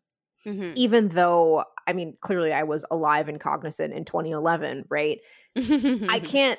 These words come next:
Speaker 2: I can't watch this film as who I was ten years ago. So I think that's something really interesting to think about is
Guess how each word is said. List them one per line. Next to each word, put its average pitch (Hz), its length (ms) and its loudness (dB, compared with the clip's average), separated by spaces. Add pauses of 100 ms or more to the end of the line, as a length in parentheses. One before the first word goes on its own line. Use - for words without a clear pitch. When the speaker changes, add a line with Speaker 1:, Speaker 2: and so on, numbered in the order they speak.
Speaker 2:
I 202 80 0
can't 254 340 -2
watch 175 280 0
this 180 220 -4
film 160 460 -2 (680)
as 190 240 0
who 185 160 0
I 160 120 4
was 156 680 -2
ten 165 220 -6
years 156 260 -6
ago. 269 440 -2 (540)
So 151 880 2 (400)
I 214 80 0
think 233 200 0
that's 214 180 2
something 175 240 -4
really 156 220 0
interesting 160 360 -6
to 151 60 -6
think 156 180 -6
about 139 340 -2
is 135 380 -8